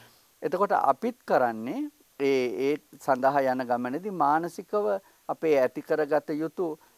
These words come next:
අ, සංවර භාවය, අ, බොහොම, අ, අවබෝධයෙන් යුතුව කටයුතු කිරීම තමයි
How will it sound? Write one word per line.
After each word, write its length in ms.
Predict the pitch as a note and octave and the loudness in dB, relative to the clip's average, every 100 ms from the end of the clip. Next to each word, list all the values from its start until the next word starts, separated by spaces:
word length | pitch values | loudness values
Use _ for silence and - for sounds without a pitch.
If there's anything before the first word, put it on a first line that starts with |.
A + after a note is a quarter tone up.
| _ | _
අ, 280 | B2+ B2 B2 | -2 0 0
සංවර 480 | - D3 D#3 G3 D3+ | 2 0 2 2 2
භාවය, 480 | A#2+ A#2 A#2 A#2 D#3+ C#4+ D4 _ - | 0 -2 0 0 0 -2 -6 _ -12
අ, 640 | C3+ B2 A#2+ A#2 A#2 A2+ - _ _ _ - | -6 -4 -2 -4 -4 -6 -10 _ _ _ -16
බොහොම, 440 | A#2+ B2 D3+ D3+ | -4 2 4 4
අ, 100 | D#3 C#3 - B2 A#2 A2+ A2+ - | 2 2 0 -4 -2 -2 -2 0
අවබෝධයෙන් 800 | B2 C#3+ F3 F3+ D#3 C3 B2 A#2 | 2 4 4 4 2 0 -2 -2
යුතුව 400 | A2+ A2 D#3 A3 | -6 -6 -4 -4
කටයුතු 520 | B3 - C3+ D3+ C#3+ D3 | -4 -6 -6 -6 -10 -10
කිරීම 340 | C#3+ C3+ C3 | -8 -8 -8
තමයි 440 | C3 C#3 D3 B3 | -8 -6 -4 -6